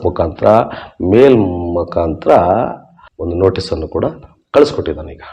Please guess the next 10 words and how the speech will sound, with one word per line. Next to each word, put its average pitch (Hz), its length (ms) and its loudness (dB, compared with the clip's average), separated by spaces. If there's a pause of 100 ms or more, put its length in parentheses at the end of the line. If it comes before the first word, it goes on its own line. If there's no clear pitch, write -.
(340)
ಕಳಿಸ್ಕೊಟ್ಟಿದ್ದಾನೆ. 80 640 -2
ಅದು 101 520 2
ನಿಮಗೆ 90 320 -4
ಇಲ್ಲಿ 82 320 -6
ಪಕ್ಕದಲ್ಲಿ 90 640 -2
ಕಾಣ್ತಾ 98 300 -2
ಇದೆ, - 480 -14
WhatsApp 98 380 0
ಮೂಲಕ 82 240 -4 (480)
ಕಳಿಸಿರುವಂತಹ - 1000 -4